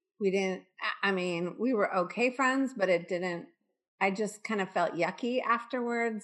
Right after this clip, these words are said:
that my people were going into their, into their programs for some reason. So that no longer, I don't, I don't do that any longer. Don't, I don't recommend you bring anybody in who isn't in alignment with your values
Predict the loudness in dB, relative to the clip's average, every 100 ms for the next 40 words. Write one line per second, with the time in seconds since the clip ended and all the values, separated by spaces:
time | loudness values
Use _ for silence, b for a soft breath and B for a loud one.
0 | -2 -2 -2 -4 -4 -4 0 0 0 -2
1 | -2 -2 -2 -4 -6 -10 -14 -12 -6 -2
2 | 0 0 -2 -6 -10 -10 -8 -6 -4 -2
3 | -2 -4 -4 -2 0 0 2 2 0 -12
4 | b b b _ -4 -4 -2 -4 -4 -4
5 | -2 -2 -4 -2 4 6 6 2 b b
6 | b b _ _ _ -4 2 2 2 -2
7 | 0 0 0 0 0 0 -2 -6 -6 -4
8 | -4 -4 -4 -4 -6 -8 -10 -10 -8 -8
9 | -8 -4 -2 -2 -6 -14 _ _ -20 -10
10 | -2 0 0 -2 -4 -6 -6 -4 -4 -4
11 | -4 -2 0 2 0 -2 -4 -6 -6 -4
12 | -4 -2 -4 -4 -6 -8 -6 -6 -6 -8
13 | -8 -10 -10 -10 -4 0 0 0 0 0
14 | 0 0